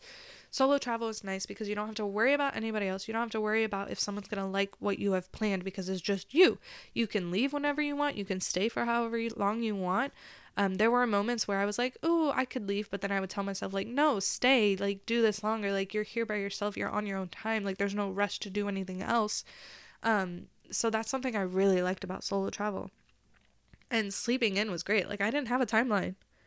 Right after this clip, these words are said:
I knew I needed to go places before they closed, but I didn't have a timeline of what to do. Um, so, yeah.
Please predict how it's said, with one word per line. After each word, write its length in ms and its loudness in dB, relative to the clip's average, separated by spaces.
I 80 4
knew 280 6
I 100 6
needed 260 4
to 60 2
go 160 8
places 340 2
before 260 0
they 100 4
closed, 360 2
but 100 4
I 80 8
didn't 140 2
have 120 6
a 40 2
timeline 540 0
of 100 -4
what 160 2
to 80 -12
do. 340 2
Um, 380 0
so, 640 0
yeah. 240 -6